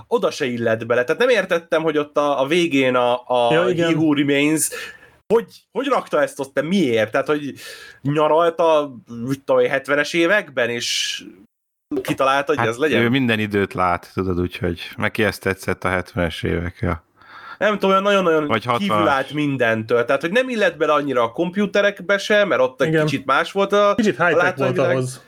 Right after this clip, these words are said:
Speaker 1: Igen, az egy kicsit high-tech volt, aranyos volt, hogy így ilyen, ilyen texasi akcentussal ott tolta az ilyen izét,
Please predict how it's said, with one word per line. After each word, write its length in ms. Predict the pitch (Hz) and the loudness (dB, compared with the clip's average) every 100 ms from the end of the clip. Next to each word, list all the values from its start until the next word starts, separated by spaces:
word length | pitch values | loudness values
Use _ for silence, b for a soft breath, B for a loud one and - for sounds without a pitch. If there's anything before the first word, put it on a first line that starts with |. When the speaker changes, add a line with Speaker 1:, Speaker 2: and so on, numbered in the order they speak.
| b | b
Speaker 1:
Igen, 320 | - 277 254 | 0 2 2
az 160 | 208 185 | 0 -2
egy 60 | 180 | -4
kicsit 240 | 190 175 | -8 -2
high-tech 500 | 214 254 262 226 214 180 | 2 2 0 -2 -4 -4
volt, 600 | 185 196 202 196 190 - | 0 4 4 2 -2 -4
aranyos 460 | 208 254 226 196 - | 0 0 0 -4 -4
volt, 340 | 175 185 170 | 0 0 0
hogy 180 | 151 143 | -2 -2
így 260 | 147 139 127 | -4 -2 0
ilyen, 540 | 143 139 139 139 135 117 | 0 0 0 -2 -2 -2
ilyen 280 | 131 135 131 | 0 -2 0
texasi 480 | 160 - 180 165 170 | -2 -2 -4 0 0
akcentussal 920 | 151 - 165 151 151 147 - - 147 | 0 -2 -4 -4 -6 -8 -4 2 4
ott 220 | 139 139 | 2 0
tolta 480 | - 156 143 147 143 | -2 2 2 2 2
az 180 | 143 135 | 2 0
ilyen 240 | 143 139 | 0 2
izét, 500 | 139 131 143 151 156 | 0 0 2 2 0